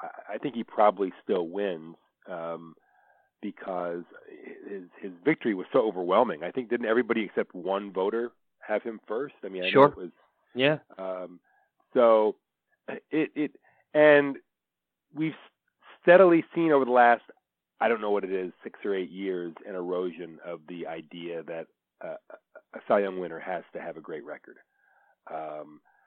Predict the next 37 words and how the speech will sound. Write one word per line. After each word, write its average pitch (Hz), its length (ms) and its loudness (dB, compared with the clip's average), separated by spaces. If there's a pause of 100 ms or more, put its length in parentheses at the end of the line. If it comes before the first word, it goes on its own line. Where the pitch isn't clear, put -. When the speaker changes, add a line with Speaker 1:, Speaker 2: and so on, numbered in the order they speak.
(300)
Speaker 1:
because 110 440 2 (360)
y-, 104 300 -16
you 104 140 -12
mentioned 92 640 -8
Felix 98 280 -6
Hernandez. 110 480 0
I 95 80 -4
think 107 280 -6 (160)
when 101 200 -12
Zach 101 200 0
Greinke 107 340 -6
won 98 240 -2
his 98 200 0
with 95 120 -6
the 92 80 -10
Royals, 98 380 2
I 92 60 -4
think 90 200 -12
he 107 80 -8
won 87 560 -10
maybe 90 440 -12
fifteen 104 360 -12
or 92 160 -12
sixteen 110 340 -16
games, 104 300 -8
which 95 100 -16 (140)
seemed 120 240 -6
like 98 240 0 (460)
a 104 60 -4
very 101 360 0
small 98 180 0
number 92 340 -4
at 90 180 -2
that 87 260 -6
time. 90 340 -14 (760)
And 113 100 -4
that 120 180 2